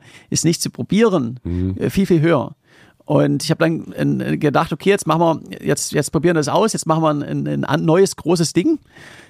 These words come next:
Speaker 1: äh, vermarkten das Vollzeit und, und schauen, äh, was ich daraus machen kann. Und da hab ich die, den Rekord auf der Panamericana gemacht.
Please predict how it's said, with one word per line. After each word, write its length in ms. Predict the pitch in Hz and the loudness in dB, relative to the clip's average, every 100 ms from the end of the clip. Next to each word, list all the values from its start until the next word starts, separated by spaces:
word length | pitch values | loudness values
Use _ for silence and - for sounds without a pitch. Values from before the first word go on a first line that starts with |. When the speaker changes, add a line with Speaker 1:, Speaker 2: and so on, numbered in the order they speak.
| - | -10
Speaker 1:
äh, 200 | - 147 | 0 2
vermarkten 460 | 143 135 151 190 185 | 2 2 2 2 0
das 320 | 160 - - - | -2 -2 -8 -10
Vollzeit 720 | - 160 190 190 226 220 - _ - | 0 0 2 0 0 -4 -14 _ -20
und, 600 | - 165 156 165 - - | -4 0 2 0 -4 -4
und 120 | 151 | -2
schauen, 580 | 139 147 170 180 175 - | 2 2 2 0 -4 -4
äh, 300 | - 160 156 | 0 0 2
was 100 | 160 | 0
ich 60 | |
daraus 200 | 156 165 | 0 -2
machen 220 | - 269 220 | 0 0 0
kann. 240 | 123 110 | 0 -2
Und 80 | 110 | -2
da 80 | 127 | -2
hab 80 | |
ich 80 | 135 | 0
die, 160 | 147 135 | -2 0
den 140 | 135 | 0
Rekord 260 | 143 - 156 | -2 0 0
auf 80 | 143 | 0
der 60 | |
Panamericana 680 | 147 143 135 135 - 147 196 | -2 0 2 0 0 0 2
gemacht. 460 | 180 185 214 - | 2 0 -2 -6